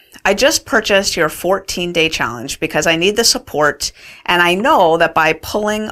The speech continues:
flour and sugar out of my diet, it will result in weight loss. I have to tell you, though, that I'm struggling with doing a diet.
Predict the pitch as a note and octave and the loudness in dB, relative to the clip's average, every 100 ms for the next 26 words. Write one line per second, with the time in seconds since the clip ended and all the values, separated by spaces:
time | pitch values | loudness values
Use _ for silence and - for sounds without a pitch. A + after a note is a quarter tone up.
0 | - - F#3 F3+ F#3+ - D#3+ E3 D#3+ - | -12 -2 2 4 2 0 -2 0 0 2
1 | E3+ F#3+ G#3 G3 F3+ C#3+ C3 C3 - D3+ | 2 2 0 -2 -2 0 -2 -4 -6 -8
2 | C#3+ D#3 D#3 C3 B2+ D3+ D#3+ E3 E2+ D#2 | -6 -4 -2 -4 -6 -4 0 0 -2 -8
3 | - - - _ - - - - - A#3 | -6 -6 -8 _ -14 -14 -14 -14 -4 0
4 | G#3+ G#3+ A3+ G#3+ - - E4+ G3 D#3+ D3+ | 0 0 -4 -6 -6 -4 -2 0 2 4
5 | D#3 - F3 F3 E3+ - - - A3 D4 | 2 0 2 2 0 -2 -4 0 2 2
6 | G#3 D3+ D3+ D3+ D#3 D#3+ F3 E3+ E3 D#3+ | 2 0 -2 -4 -4 -4 -2 0 -2 -4
7 | C3+ G#2+ C#2 - - | -4 -4 -8 -10 -10